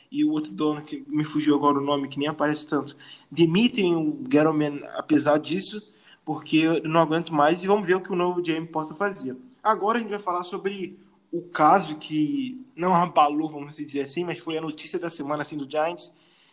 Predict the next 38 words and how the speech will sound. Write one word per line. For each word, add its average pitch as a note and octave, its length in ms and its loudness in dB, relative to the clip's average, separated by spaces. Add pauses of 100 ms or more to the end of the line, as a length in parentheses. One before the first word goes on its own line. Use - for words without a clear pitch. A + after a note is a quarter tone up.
(120)
que - 100 -12
deu D3+ 200 6
o F3+ 40 -2
que F3+ 120 -6
falar, D3+ 560 4
até E3 320 -6
notícia E3 320 -8
de D#3+ 120 -12
brigas D#3 560 0
entre D3+ 280 -2
treinador, D#3 560 -2
assim, D#3+ 340 -6 (360)
mas D3 240 -2
isso - 140 -6
já D#3 100 2
foi D3+ 200 0
desmentido, D3+ 500 -4
não D3+ 80 0
aconteceu D3+ 320 -4
nada D3 220 0
do C3+ 80 -10
tipo, E3 440 -4 (400)
que G3+ 140 2
é G#3+ 60 4
a - 20 -2
demissão G3+ 500 2
do G#3 120 6
nosso F#3 260 4
técnico F3 500 -6
da F3 140 -2
nossa F3+ 240 -2
O D3+ 80 -2
L, D#3+ 140 -2
que F3 100 -12
é G3+ 40 0
o F3+ 40 -4
Mark F3 260 2
Colombo, E3 500 -2